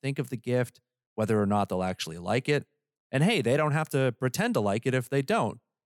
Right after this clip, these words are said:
And you don't have to worry if maybe somebody else bought them the same thing. I mean, it's just avoids all that awkward social stuff that we hate. But then really, you just shift the responsibility of the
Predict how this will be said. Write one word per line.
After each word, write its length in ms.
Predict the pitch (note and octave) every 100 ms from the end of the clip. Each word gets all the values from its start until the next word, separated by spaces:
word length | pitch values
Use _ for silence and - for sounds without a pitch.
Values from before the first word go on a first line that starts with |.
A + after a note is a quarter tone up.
| _ -
And 360 | D#3+ C3+ C#3+ B2+
you 100 | B2+
don't 120 | B2
have 120 | A#2
to 80 | G#2+
worry 300 | A#2 B2+ A2+
if 120 | G2+
maybe 240 | G#2+ G2
somebody 340 | F2 G#2 F#2 F2+
else 220 | G2+ -
bought 240 | G#2+ G2+
them 100 | G2+
the 80 | F2+
same 300 | - A2 G2+
thing. 400 | - F#2+ A2 B2+
I 40 | G#2
mean, 140 | A#2
it's 240 | A2 -
just 300 | - G3 -
avoids 400 | G2+ B2+ C3+ B2+
all 120 | A2+ G2+
that 180 | F2+ - _ _ _
awkward 580 | D3+ D#3+ - C3 A2+ F2
social 580 | - - C#3 C3 - A2+
stuff 380 | - A2+ A2 -
that 160 | G#2
we 220 | F#2+ F#2+ -
hate. 300 | B2+ B2+ - _ _ _ _
But 80 | F#3
then 160 | G#3+ F#3
really, 460 | B3 A3+ D#3+ D#3+ -
you 200 | - D#3
just 340 | E3+ B3 - -
shift 380 | - C4 - F#3+
the 80 |
responsibility 920 | D#3+ D#3 D#3 C#3+ - B2 B2+ A#2+ G#2+ G2
of 120 | F2+
the 120 | -